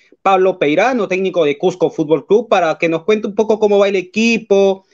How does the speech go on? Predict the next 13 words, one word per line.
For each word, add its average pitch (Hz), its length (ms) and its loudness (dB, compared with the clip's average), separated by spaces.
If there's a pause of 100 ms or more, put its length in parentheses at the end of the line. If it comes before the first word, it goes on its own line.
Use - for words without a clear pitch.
(240)
en 156 280 2
este 180 200 0
arranque 180 460 0
de 160 120 4
la 151 100 0
Liga 160 320 2
dos, 196 320 0
cómo 165 280 2
va. 196 360 2
Eh, 143 300 2
inclusivemente 185 880 0
Cusco 170 280 0
está 175 400 0